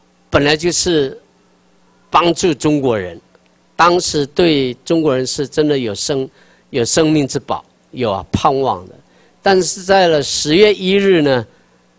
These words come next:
中华民国，中华人民共和国建立了，啊，把中华民国打散，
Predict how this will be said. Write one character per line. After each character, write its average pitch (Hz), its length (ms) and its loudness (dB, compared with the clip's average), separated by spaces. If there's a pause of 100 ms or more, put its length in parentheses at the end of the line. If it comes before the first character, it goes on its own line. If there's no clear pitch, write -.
(160)
中 180 180 0
华 156 160 4
民 151 380 0
国， 147 380 -2
中 180 440 2
华 151 500 2
人 151 200 -2
民 151 200 0
共 165 220 -2
和 120 220 -2
国 110 400 -6 (380)
建 151 280 0
立 135 160 -2
了， 90 220 -12 (580)
啊， 120 120 -6
把 113 240 0
中 151 200 -2
华 139 180 -2
民 131 220 -2
国 135 160 -4
打 95 260 -6
散， 120 300 -4